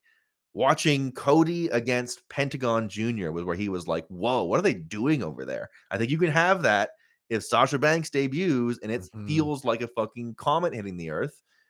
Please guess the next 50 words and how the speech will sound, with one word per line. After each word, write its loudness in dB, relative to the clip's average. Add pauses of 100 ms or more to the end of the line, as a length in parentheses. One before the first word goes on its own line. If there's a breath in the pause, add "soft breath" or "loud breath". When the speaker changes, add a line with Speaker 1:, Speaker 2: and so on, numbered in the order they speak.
(160)
Speaker 1:
and -4
you 4
are 8
looking 2
around 2
where 2
you 2
are 6
and -2
you're -2
like, 0 (180)
"It's -14 (280)
a -8
fucking -10
mess -4
over -8
here," -8 (180 soft breath)
which, -2 (180)
which, 0
by 6
the 4
way, 4
now 2
applies -2
to -4 (100)
every 2
other 0
company, -4
frankly. -6 (600)
Stardom 4
is 2
a, 2
is 0
a -2
mess. -2
T -2
N 0
A 0
just -4 (260)
fired 2
their 0
president. -2
The -2
other 0
one -4
is -8
se-, -4
literally 0
sex 0
trafficking. -2